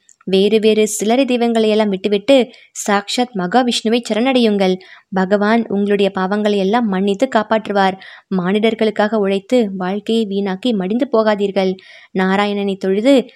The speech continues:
நரஜென்மம் எடுத்ததின் பலனை அடையுங்கள். பரமபதத்தில் உங்களுக்கு இடம் தேடிக் கொள்ளுங்கள். எங்கே,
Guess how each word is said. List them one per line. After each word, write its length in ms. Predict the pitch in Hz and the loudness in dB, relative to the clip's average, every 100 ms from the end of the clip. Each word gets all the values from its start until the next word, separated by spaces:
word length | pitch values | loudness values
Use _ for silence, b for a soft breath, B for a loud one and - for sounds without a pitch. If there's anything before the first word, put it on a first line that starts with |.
| B 185 | B -2
நரஜென்மம் 480 | 202 240 240 240 233 | 0 2 2 0 0
எடுத்ததின் 400 | 196 196 240 226 | -4 0 0 0
பலனை 380 | 190 190 214 | 0 -2 -2
அடையுங்கள். 560 | 254 196 233 233 208 190 185 b b _ | -2 -2 0 2 2 0 -2 b b _
பரமபதத்தில் 760 | 190 196 208 202 190 220 254 214 | 0 0 0 -2 -2 0 0 0
உங்களுக்கு 500 | 202 202 196 190 254 | -4 -2 -2 -2 -2
இடம் 220 | 208 254 | 0 0
தேடிக் 280 | 262 240 247 | 0 -2 0
கொள்ளுங்கள். 500 | 208 196 196 185 185 b b _ | 0 0 0 0 -4 b b _
எங்கே, 420 | 202 196 214 254 | 0 2 2 2